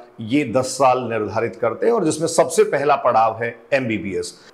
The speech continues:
दोस्तों नमस्कार, एमबीबीएस की डिग्री के लिए किसी कॉलेज का चुनाव करने से पहले अनेक सवाल हमारे दिमाग में होते हैं। मुझे लगा कुछ एक्सपर्ट से बात करनी चाहिए। ये वो सब लोग हैं जो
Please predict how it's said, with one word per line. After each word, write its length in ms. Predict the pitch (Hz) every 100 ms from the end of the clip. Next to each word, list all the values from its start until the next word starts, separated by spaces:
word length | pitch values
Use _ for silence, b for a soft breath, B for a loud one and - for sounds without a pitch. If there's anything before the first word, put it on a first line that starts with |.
| _ -
दोस्तों 260 | 170 180 208
नमस्कार, 440 | 180 - 202 208
एमबीबीएस 480 | 180 180 185 196 196
की 100 | 185
डिग्री 300 | 151 156 185
के 80 | 190
लिए 140 | 196
किसी 240 | 190 143 175
कॉलेज 340 | 156 151 165
का 80 | 185
चुनाव 420 | - 147 147 160
करने 220 | 160 151 156
से 120 | 156
पहले 240 | 156 160
अनेक 280 | 147 160 190
सवाल 320 | 156 139 139
हमारे 300 | 131 131 131 131
दिमाग 280 | 123 123
में 140 | 123 135
होते 300 | 120 113 127
हैं। 200 | 139 - -
मुझे 200 | 170 185
लगा 240 | 151 151
कुछ 180 | 151 143
एक्सपर्ट 380 | 131 - - 147
से 160 | - 139
बात 260 | 120 123 -
करनी 240 | 107 127
चाहिए। 440 | 117 117 110 120 120 B B -
ये 120 | 135 139
वो 380 | 104 127 196 196
सब 360 | 196 165 123 117
लोग 340 | 131 151 139
हैं 340 | 131 131 135
जो 200 | 127 127